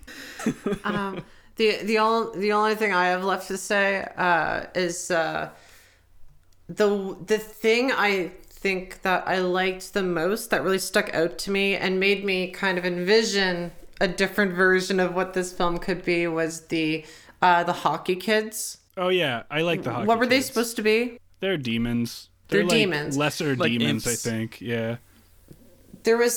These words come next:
Speaker 2: something about the imagery of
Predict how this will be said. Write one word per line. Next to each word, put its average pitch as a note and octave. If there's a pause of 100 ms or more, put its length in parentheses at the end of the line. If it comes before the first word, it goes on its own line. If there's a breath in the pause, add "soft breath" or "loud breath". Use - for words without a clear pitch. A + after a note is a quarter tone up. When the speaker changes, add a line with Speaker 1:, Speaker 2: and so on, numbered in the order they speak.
Speaker 2:
something C#4+
about G3+
the G#3 (220)
imagery F#3+
of F3